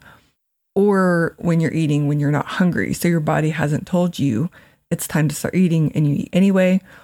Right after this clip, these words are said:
or you eat off your written plan. So say it's, if you're listening to this real time, it's the week after Thanksgiving, and I am recording this that week.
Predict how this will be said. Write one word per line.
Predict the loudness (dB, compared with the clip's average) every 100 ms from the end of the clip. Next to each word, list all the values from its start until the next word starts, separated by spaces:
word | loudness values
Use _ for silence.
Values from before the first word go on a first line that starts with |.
| _ _
or | 0 4 4 4 2 0 -2
you | -2
eat | 0 0 -2 -2
off | -2 -2 -2
your | -2 0 0 -4
written | -2 0 0 -2
plan. | -2 -2 -2 -4 -8 _ _
So | -2
say | -2 0 0 2 0 -2 -8 _ _ _ _ _ _ -4
it's, | -4 -2 -10 -4
if | -4 0
you're | 0
listening | 0 2 2
to | 2
this | 0 -4 -8 -8
real | 0 0
time, | 0 -2 0 0 0
it's | -6 -4
the | -4
week | 0
after | -2 -2 0
Thanksgiving, | 0 0 -2 0 0 -2 -8 -20 -20 -20 0
and | 2 2 2 2 2 0 -4 _ _ _ _ _ _ _ _ 0
I | 2 4
am | 2 2 2 2 2 2 0 -4 _ _ -4
recording | -2 0 2 4 4
this | 2 0
that | -2 0
week. | 0 -2 -6 -16